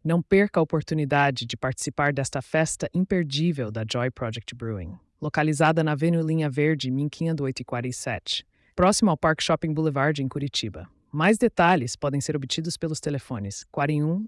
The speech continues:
três quatro três quatro, cinco oito um um e quarenta e um,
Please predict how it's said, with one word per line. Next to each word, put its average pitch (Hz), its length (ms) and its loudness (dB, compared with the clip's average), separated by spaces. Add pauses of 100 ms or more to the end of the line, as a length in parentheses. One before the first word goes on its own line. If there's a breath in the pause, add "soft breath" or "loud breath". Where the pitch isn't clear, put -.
(120)
três 147 240 -2
quatro 135 300 -4
três 120 240 -4
quatro, 135 420 -8
cinco 143 360 -6
oito 135 220 -6
um 135 320 -4
um 185 40 -6 (100)
e 127 60 -14
quarenta 131 320 -4
e 139 40 0
um, 160 220 -4